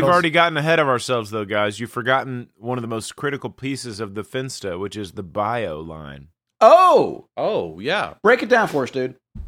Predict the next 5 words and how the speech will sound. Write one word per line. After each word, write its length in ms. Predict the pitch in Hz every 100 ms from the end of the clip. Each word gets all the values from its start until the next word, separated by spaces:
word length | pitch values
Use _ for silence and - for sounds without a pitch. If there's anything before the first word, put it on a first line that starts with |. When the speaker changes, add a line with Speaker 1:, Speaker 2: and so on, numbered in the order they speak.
| -
Speaker 2:
Uh, 180 | 135 123 98 113 _ 147 131 113 -
underneath 560 | 147 180 180 180 -
your 380 | 147 139 131 123
profile 580 | - 156 170 - 127 110
picture, 560 | 110 98 - 107 131